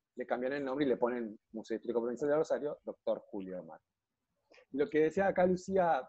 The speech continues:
del museo es, es muy interesante, ¿no? Pensarlo en,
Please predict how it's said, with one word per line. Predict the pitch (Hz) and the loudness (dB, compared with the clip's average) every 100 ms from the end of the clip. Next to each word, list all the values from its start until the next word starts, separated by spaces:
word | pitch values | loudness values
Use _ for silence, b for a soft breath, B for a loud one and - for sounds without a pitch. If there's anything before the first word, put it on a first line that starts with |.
| - | -8
del | 123 131 | -6 -4
museo | 147 - 165 151 139 | -6 0 2 2 0
es, | - _ 139 - _ - | -8 _ -18 -18 _ -12
es | 127 _ - | -12 _ -10
muy | 156 | -8
interesante, | 147 143 - 156 123 110 | -4 -4 -2 -2 -2 -8
¿no? | 147 180 _ _ _ _ b b _ | -8 -14 _ _ _ _ b b _
Pensarlo | 131 127 - 135 139 135 | -10 -10 -6 -4 0 0
en, | 120 | 0